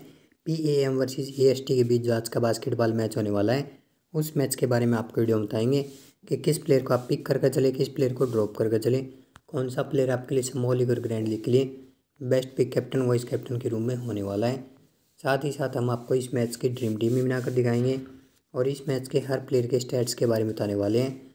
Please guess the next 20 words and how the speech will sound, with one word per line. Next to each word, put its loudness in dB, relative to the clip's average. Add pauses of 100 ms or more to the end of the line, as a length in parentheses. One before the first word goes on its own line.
(360)
दोनों 2
टीमों -2
के 0
आपको -2
एक 0
एक 2
पॉइंट -4
कवर -2
करके -2
देंगे। 4 (640)
अगर 0
आप -4
किसी -2
फैंटेसी -2
ऐप -2
पे -2
अपनी -2
टीम -2
बनाते -6
हैं -6